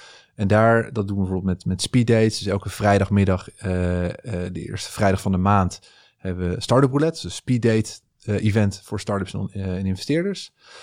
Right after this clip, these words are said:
Als het dan binnen één jaar tot een deal komt,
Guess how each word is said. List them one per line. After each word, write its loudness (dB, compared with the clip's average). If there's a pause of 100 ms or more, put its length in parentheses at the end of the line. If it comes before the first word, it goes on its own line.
(220)
Als 0
het 0
dan 2
binnen 2
één 2
jaar 4
tot -6
een -2
deal 2
komt, -8